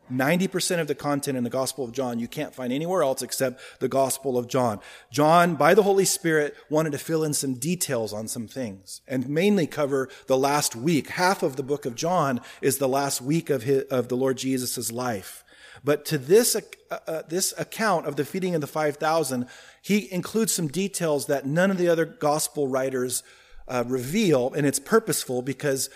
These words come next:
it explains a lot of things. Okay, John chapter six, I want us to look at be-, verse four. Let's start at verse four.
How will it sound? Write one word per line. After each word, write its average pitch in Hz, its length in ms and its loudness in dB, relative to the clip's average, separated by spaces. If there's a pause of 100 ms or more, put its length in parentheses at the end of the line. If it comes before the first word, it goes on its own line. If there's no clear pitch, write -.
(140)
it 139 120 0
explains 147 680 -2
a 135 40 -4
lot 123 200 -2
of 117 80 -6
things. 110 380 -4
Okay, 113 240 -4
John 143 280 0
chapter 151 320 -4
six, - 500 -2 (920)
I 117 40 -6
want 131 180 2
us 135 100 -2
to 127 100 -2
look 143 240 0
at 123 200 -2
be-, 127 200 -4
verse 127 320 0
four. 110 540 -2
Let's - 140 -8
start 117 240 -4
at 95 80 -8
verse 110 220 -6
four. 107 440 -10